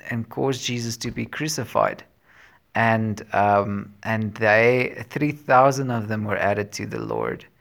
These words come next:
And so they committed literally the worst <laughs> thing you could do.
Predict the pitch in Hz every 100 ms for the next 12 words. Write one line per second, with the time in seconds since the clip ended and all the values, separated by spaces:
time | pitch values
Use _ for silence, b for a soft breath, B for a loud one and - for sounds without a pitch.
0 | b b b - 123 135 123 123 131 131
1 | 131 117 120 139 131 110 117 117 - 120
2 | 117 113 113 113 - - 151 120 - 120
3 | 107 113 110